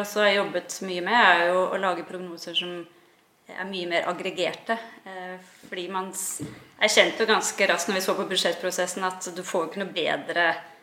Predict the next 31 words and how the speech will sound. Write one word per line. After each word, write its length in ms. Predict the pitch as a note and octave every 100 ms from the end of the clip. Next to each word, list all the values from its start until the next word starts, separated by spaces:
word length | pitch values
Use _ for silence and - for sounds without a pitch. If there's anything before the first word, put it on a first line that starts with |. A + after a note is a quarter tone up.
| _ _ _ _ _
ehm, 800 | F#3 F#3 F3 F3 E3 E3+ E3+ F3 E3+ - - - _ - _ _
prognose 640 | - G3+ F#3 - - F3 E3+
eller 240 | E3+ F3
takt 320 | - D#3+ -
på 80 | -
hvordan 240 | F3+ F3 F3+
du 60 |
takter 340 | F3+ F#3 - E3+
ved 160 | F3
å 160 | F3+ F3+
gjøre 220 | F#3 E3
det 100 | D#3
ekstremt 380 | - F#3 E3 D#3+
detaljert. 600 | E3+ F3+ F3+ G#3+ - - - - - _
Så 160 | - F#3+
du, 160 | G#3 F#3+ - - _ _ F3+
vi, 160 | G3+ G#3+
eh, 300 | G#3 G#3+ - -
opplever 400 | F#3+ F#3+ F3+ F#3+
at 160 | G3
vi 80 | G#3
får 260 | G#3 G3 F#3+
ganske 240 | G3 - B3
god 160 | A3
oversikt 320 | F3 D#3 F3+ G3+
med 220 | F#3+ -
ganske 500 | F#3+ E3 - - G#3
aggregert, 880 | F#3+ F#3 F#3 F3 E3+ A3 - - G#3
eh, 460 | G3+ G3 F#3+ G3 F#3+
prognose, 560 | A3 G#3 F#3+ E3+ - C#4
m-, 320 | D4 A#3+